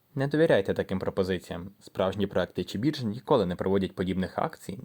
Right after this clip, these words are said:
де вимагають від вас скинути криптовалюту на якийсь гаманець. Завжди перевіряйте офіційні джерела і пам'ятайте, якщо це звучить занадто добре, щоб бути правдою, то це швидше за все шахрайство. І остання на сьогодні схема, за яку я вам хочу розказати, це інвестиційні шахрайства,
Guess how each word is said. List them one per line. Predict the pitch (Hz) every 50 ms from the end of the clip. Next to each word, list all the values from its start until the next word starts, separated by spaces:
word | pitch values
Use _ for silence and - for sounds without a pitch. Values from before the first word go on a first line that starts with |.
| - -
де | - 101
вимагають | 95 92 95 92 87 110 147 165 -
від | 139 113
вас | 104 104 -
скинути | - - 110 98 92 - 107
криптовалюту | 104 - - 92 - - - 90 101 147 180 180 - 120
на | 107 104
якийсь | 101 - - 135 131
гаманець. | 110 107 101 98 92 87 82 - - - - _ _ _ _ _ _ -
Завжди | 110 135 147 143 -
перевіряйте | - - - 92 98 95 92 87 85 - 92
офіційні | 85 - 92 - - 87 90 90 87
джерела | 95 98 113 143 156 147 123 - -
і | -
пам'ятайте, | - - 95 98 95 95 - 92 87 87 - - - 117 - _ _ _
якщо | - - - - 98
це | - - 87
звучить | 95 92 - - 101 92 -
занадто | - 95 90 82 - - -
добре, | 90 104 135 160 180 160
щоб | - - - 131
бути | 127 135 131 127
правдою, | - - 135 139 131 131 127 120 117 117 - _ _ _ _ _
то | - -
це | - - -
швидше | - - - 131 - 110 101
за | 104
все | - - - -
шахрайство. | - - - - - - - - - - - - _ _ _ _ _ _ _ _ _ _ _ _ _ _ _ _ _ _ _ _ -
І | - 160
остання | 151 - - - 135 107 98 98
на | 98 95
сьогодні | - - 101 101 98
схема, | - - - 101 95 95 95
за | 92 98
яку | 92 - -
я | 98 95 - 107
вам | 98 95 95
хочу | - - 101 95 - -
розказати, | - - - - - 101 143 147 151 - 131 123 -
це | - -
інвестиційні | - 98 98 95 90 - - 98 - - 135 135 123
шахрайства, | 110 - 110 - - 92 85 - - - - - -